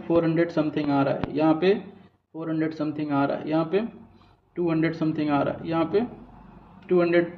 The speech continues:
थ्री हंड्रेड के आसपास, यहाँ पे क्या है, थ्री हंड्रेड फिफ्टी।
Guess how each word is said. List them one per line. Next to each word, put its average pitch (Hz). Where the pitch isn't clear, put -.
थ्री 170
हंड्रेड 160
के 151
आसपास, 147
यहाँ 156
पे 180
क्या 180
है, 196
थ्री 170
हंड्रेड 170
फिफ्टी। 156